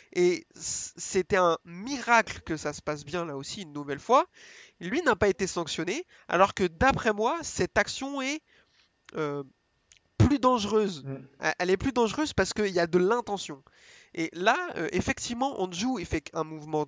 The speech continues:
Speaker 1: dangereux, il, il, il, il change de ligne et il faut pas le faire. Mais,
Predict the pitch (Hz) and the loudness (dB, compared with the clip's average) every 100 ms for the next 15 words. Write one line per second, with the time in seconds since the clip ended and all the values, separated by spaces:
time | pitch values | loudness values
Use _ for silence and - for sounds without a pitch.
0 | 135 175 151 143 226 349 220 - 117 - | -2 -2 -2 -2 -2 -2 -6 -10 -18 -20
1 | 165 156 - 156 147 - 165 - 240 196 | -20 -20 -20 -18 -20 -16 -8 -6 -4 -4
2 | 160 156 151 202 247 202 - 147 147 - | -4 -4 -4 -8 -6 -8 -8 -12 -8 -2
3 | 208 170 151 - 285 208 - - - _ | 4 4 4 -4 -6 -6 -16 -20 -20 _
4 | _ 156 147 147 139 | _ -6 -4 -4 -8